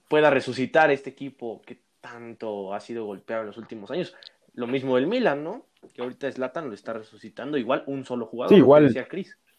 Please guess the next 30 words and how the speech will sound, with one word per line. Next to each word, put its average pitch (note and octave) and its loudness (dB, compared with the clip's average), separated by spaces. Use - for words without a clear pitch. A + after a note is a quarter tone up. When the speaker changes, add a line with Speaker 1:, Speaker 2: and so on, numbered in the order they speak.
Speaker 1:
Un C3 -12
solo A2+ 0
Speaker 2:
La, A2+ 4
Speaker 1:
jugador. A#2 0
Speaker 2:
la A#2+ 4
mentalidad, B2 4
¿no? B2 -2
En C3+ 0
ese D#3 -2
caso D#3 -2
siento C#3+ 0
yo C#3 4
que B2+ -4
en G2+ -6
el G2+ -4
caso C3 -2
del A#2+ -2
Milan C3+ 0
es B2 -2
la B2+ 2
mentalidad A2+ 0
que, G2+ -4
que G2+ 0
significa A#2 0
traer A2+ 0
a A2 -2
Zlatan A2+ 0
a G2 -6
su G2 -8
equipo. A2 -6